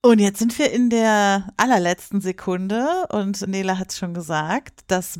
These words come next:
Fernsehbild, äh, was bis eben noch war und der letzte Kommentar des Kommentators war ja, das Publikum kriegt jetzt, was es will, nämlich Ilya Rosanov versus und dann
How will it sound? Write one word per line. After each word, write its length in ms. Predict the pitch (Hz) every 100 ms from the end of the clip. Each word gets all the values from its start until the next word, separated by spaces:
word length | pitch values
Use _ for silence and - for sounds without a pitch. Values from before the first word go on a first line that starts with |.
| -
Fernsehbild, 1160 | - 196 190 226 233 196 233 240 262 294 - -
äh, 240 | 226 226 196
was 180 | 208 -
bis 200 | 196 -
eben 320 | 202 214 220
noch 180 | 220 208
war 420 | 196 196 220 262 - - - -
und 200 | 180 190
der 120 | 185
letzte 320 | 196 - 202
Kommentar 640 | 196 190 190 185 185 185 185
des 200 | 180 -
Kommentators 1120 | 185 185 175 170 165 185 208 202 202 214 175
war 240 | 170 175
ja, 420 | 175 170 170 170 -
das 160 | - 170
Publikum 400 | - 180 190 190
kriegt 320 | - 202 -
jetzt, 260 | 254 247 190
was 180 | 196 208
es 160 | 220 196
will, 420 | 196 214 254 277 _
nämlich 880 | 180 180 196 214 226 254 302 - - _ _
Ilya 360 | 202 214 208 185
Rosanov 720 | 180 196 202 190 190 202 196 165
versus 1000 | 160 165 170 175 - 226 277 339 - - -
und 300 | 170 151 -
dann 440 | 160 185 226